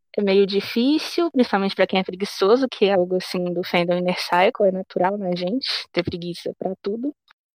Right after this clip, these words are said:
E tem muita coisa que a gente tem muita dúvida, e vai aparecendo principalmente sobre quem são eles, que tipo de pessoas eles são e tudo.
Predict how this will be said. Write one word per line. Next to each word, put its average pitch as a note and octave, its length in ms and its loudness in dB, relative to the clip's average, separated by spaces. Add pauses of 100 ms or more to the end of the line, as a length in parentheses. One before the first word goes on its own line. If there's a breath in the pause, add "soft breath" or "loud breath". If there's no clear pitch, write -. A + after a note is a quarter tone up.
(520 soft breath)
E A#3 60 -2
tem A#3 140 6
muita C4+ 260 6
coisa A#3+ 320 6
que - 80 2
a B3+ 60 6
gente A3+ 280 2
tem A#3 120 0
muita A3+ 320 2
dúvida, A3 640 2 (260)
e G3 80 -2
vai G3 120 4
aparecendo G#3 360 2
principalmente A3+ 560 2
sobre G#3+ 280 2
quem G3 200 2
são A3+ 300 0
eles, G#3+ 380 6
que G#3 100 -8
tipo C4 220 0
de - 100 -4
pessoas F#3+ 380 0
eles G3 240 0
são A3 360 -2 (160)
e D4+ 160 -2
tudo. G3 400 -2